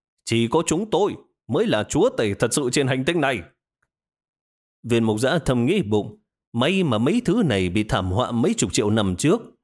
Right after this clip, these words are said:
dọa phải chui xuống lòng đất. Nếu không, không biết hiện giờ trái đất sẽ có tình trạng thế nào nữa. Nếu không khuyên bảo bằng lời lẽ tốt đẹp được, vậy chỉ còn cách chơi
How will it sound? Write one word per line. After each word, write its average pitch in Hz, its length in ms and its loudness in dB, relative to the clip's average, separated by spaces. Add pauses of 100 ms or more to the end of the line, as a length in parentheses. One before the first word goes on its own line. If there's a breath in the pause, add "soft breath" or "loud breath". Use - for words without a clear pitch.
dọa 107 320 0
phải 104 140 -4
chui 131 260 0
xuống 190 200 0
lòng 95 260 0
đất. 139 140 0 (600)
Nếu 156 140 0
không, 123 360 0
không 139 180 -2
biết 190 140 2
hiện 104 280 0
giờ 95 320 2 (240)
trái 120 180 0
đất 180 200 -2
sẽ - 160 -2
có 180 140 0
tình 101 280 0
trạng 117 220 0
thế 190 160 0
nào 95 300 0
nữa. 127 260 0 (640)
Nếu 147 160 0
không 160 220 -2
khuyên 135 260 0
bảo 95 220 2
bằng 104 180 -2
lời 110 180 2
lẽ 123 220 0
tốt 175 240 -2
đẹp 101 140 2
được, 98 440 -2 (240)
vậy 123 320 0
chỉ 113 120 0
còn 104 180 0
cách 202 200 -2
chơi 165 220 0